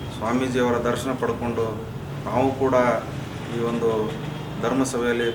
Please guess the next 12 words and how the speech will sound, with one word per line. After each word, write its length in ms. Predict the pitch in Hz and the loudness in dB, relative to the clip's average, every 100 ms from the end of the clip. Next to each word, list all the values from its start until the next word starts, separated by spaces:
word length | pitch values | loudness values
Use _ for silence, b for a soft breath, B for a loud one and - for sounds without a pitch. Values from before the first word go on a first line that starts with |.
| - | 2
ಪಾಲ್ಗೊಳ್ತೀವಂತಂದು 920 | 113 123 127 123 117 110 113 113 113 107 104 - - - - - | 2 2 0 0 -4 -4 -4 0 0 -2 -6 -10 -12 -14 -10 -2
ಹೇಳಿದ್ದು 400 | 113 120 113 113 | 0 2 2 2
ಬಹಳ 300 | 107 110 123 123 110 107 - - | 2 2 4 4 2 -2 -10 -10
ಖುಷಿ 180 | 117 117 120 | -8 -6 -2
ತರೋ 160 | 120 113 | 2 2
ವಿಚಾರ. 360 | 107 110 120 147 151 - - - - - | 2 0 2 2 0 -4 -6 -8 -10 -6
ಆ 60 | 110 | -2
ನಿಟ್ಟಿನಲ್ಲಿ 600 | 117 139 139 143 135 127 120 120 - - - - | -2 -2 0 2 4 2 2 -2 -8 -12 -12 -6
ನಾವು 220 | 110 123 135 | 0 2 2
ಕೂಡ 280 | 131 127 123 120 110 - - - - - 113 | 0 0 4 4 4 -2 -12 -14 -14 -6 -2
ಆ 20 | 110 107 104 - - - - - - - | 0 0 -4 -8 -14 -14 -14 -14 -10 -2
ಸಭೆಯ 280 | 117 127 | 0 4